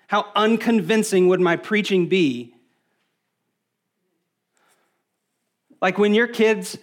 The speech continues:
ask, or like maybe you're a teacher or you've, you've been in charge of some kids before, and they ask you for something, you're like, "No."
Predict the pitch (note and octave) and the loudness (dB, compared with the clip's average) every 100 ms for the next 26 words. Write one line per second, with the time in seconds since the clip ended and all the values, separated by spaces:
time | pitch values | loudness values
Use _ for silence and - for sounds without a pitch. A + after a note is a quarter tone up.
0 | _ F3+ G3 G3+ G3 F3+ F3+ F3 F3 G3+ | _ -2 0 0 -2 -2 0 0 0 0
1 | G#3+ A3 G3 - G3+ - G3 G3 F#3 E3 | 0 0 0 -4 -6 -2 0 0 0 -2
2 | E3 C#3+ - E3 E3 - F#3 F#3+ F#3 E3+ | -2 -8 -14 -12 -10 -2 0 0 0 -2
3 | E3 - F#3 F3 D#3 E3+ D#3 F3+ D#3 F3 | -4 -2 -2 -2 -6 -6 -4 -4 -4 -6
4 | F3+ F#3 F3 - - - F3 F3+ - F3+ | -2 -2 -2 -8 -20 -4 0 0 0 -2
5 | F#3 - G3 F#3+ G3 F#3 F3+ E3+ D#3 D#3 | -2 -4 -6 -4 0 2 2 2 -2 -2
6 | D#3 C#3 A2+ G2 | -2 -2 -6 -12